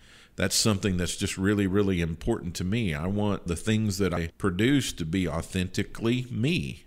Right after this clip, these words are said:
and to come from inside me. This is called The Artist's Journey is Universal. Millions of people can read Philip Roth and Jonathan Franzen and be touched and moved and illuminated.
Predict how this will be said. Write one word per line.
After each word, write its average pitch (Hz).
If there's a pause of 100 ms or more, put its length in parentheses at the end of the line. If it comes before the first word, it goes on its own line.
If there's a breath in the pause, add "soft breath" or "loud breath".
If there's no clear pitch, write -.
and 85
to 85
come 117
from 92
inside 90
me. 95 (540 loud breath)
This 123
is 139
called 120
The 104
Artist's 110
Journey 110
is 95
Universal. 104 (640 loud breath)
Millions 160
of 127
people 143
can 107
read 110
Philip 123
Roth 110
and 90
Jonathan 107
Franzen 101
and 87
be 90
touched -
and 82
moved 98
and 80
illuminated. 80